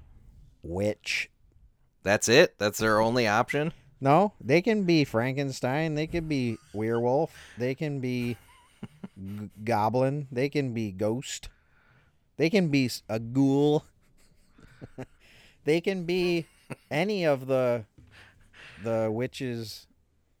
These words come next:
Speaker 1: the, the, uh, Disney witches. They can be the evil queen.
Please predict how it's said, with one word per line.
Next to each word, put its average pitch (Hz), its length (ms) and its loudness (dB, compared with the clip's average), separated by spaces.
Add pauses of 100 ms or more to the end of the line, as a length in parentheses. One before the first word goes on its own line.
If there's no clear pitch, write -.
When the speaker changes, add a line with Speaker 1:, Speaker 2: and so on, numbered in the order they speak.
(100)
Speaker 1:
the, 95 320 -8 (180)
the, 101 220 -8
uh, 98 160 -6
Disney 135 380 -6
witches. 107 540 -10
They 98 140 -6
can 107 220 -8
be 104 160 -4
the 98 160 -6
evil 104 380 -6
queen. 139 560 -8